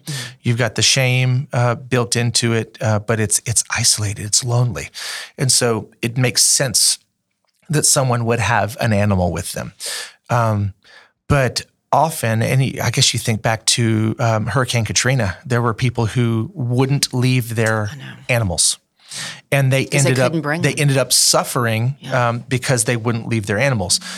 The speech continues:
Speaker 2: And then, y-, y-, of course, there was the issue of, like, "We're taking you, we won't take your animal." Um, but, um, we know that we want them to come into shelter,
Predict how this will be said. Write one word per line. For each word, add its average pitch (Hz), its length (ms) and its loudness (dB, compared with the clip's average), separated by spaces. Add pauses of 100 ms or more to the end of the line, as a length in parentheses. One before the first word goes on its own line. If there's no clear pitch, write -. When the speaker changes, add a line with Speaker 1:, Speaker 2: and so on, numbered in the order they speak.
(140)
Speaker 2:
And 143 160 4
then, 147 440 0
y-, 156 100 -8 (180)
y-, 147 80 0
of 135 140 -6
course, - 240 0
there 139 120 0
was 123 120 0
the 123 140 -2
issue 123 280 2
of, 113 140 -2
like, 110 300 -2
"We're 120 80 0
taking 120 320 -2
you, 113 120 2
we 113 120 0
won't 110 200 -2
take 110 200 -4
your 101 80 -2
animal." 107 320 -2 (420)
Um, 113 320 2 (240)
but, 123 340 0 (840)
um, 104 380 2 (500)
we 143 300 4
know 135 300 4
that 123 280 -2
we 127 140 4
want 120 360 0
them 110 560 0 (920)
to 143 120 2
come 135 280 0
into 127 340 0
shelter, 113 560 0